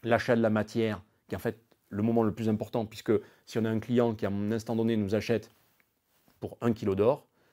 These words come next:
il faut que nous, à ce même instant, lui achète un kilo d'or parce qu'on, on doit acter le prix. Voilà. Alors que la partie industrielle, la partie fabrication, euh, qui est sur un modèle, sur le coup de coût fixe, elle, on peut la décaler dans le temps quand on est capable de fabriquer.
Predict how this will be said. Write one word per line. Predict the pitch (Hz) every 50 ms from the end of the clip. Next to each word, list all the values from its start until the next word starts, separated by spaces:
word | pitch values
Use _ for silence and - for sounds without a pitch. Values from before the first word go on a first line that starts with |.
| _ - -
il | 107
faut | - 113
que | 104 110
nous, | 110 113 110 98
à |
ce | - - 98
même | 95 113 131 131
instant, | 120 107 110 135 135
lui | 127 101
achète | 90 - - 127 - - _ _ _ _ -
un | 156 156
kilo | 139 - 135 127 117
d'or | 120 131 143 - -
parce | 110 104 -
qu'on, | - 131 123 131 135 - - - - - - - 120
on | 110
doit | 110 117 - -
acter | 151 151 - - 160 139
le | 120
prix. | 98 - - 87 _ _ _ _ _ _ _ _ _ _ _ _ _ _ _ -
Voilà. | 117 110 104 107 - -
Alors | - 160 180 190 185 190
que | - 170 165 156 -
la | - 123
partie | - 123 - - -
industrielle, | 113 113 107 - - - 196 208
la | -
partie | - 120 - - 123
fabrication, | - 156 139 127 117 - 120 107 - - 202 247 - _ - - - - - _ _ _ _ -
euh, | 120 117 113 113 110 110 110 110 110 113 110 110 107
qui | - - 139
est | 135
sur | 131 - 131 113
un | 113
modèle, | 117 120 123 131 127 120 104 - -
sur | - 113 101
le |
coup | 98 - 123
de | 107
coût | 92 - - - 113
fixe, | - - 233 247 247 - - - _ _ - _ _ _ _ _ _ _ -
elle, | 196 208
on | 165 127
peut | 120 170
la | 165 151
décaler | 139 143 - - 127 127 131
dans | 123 120 120
le | 120 120
temps | 185 214 240
quand | - 147
on | 131
est | 123 120
capable | 131 117 - 190 175
de | 170
fabriquer. | 147 160 151 160 156 - 117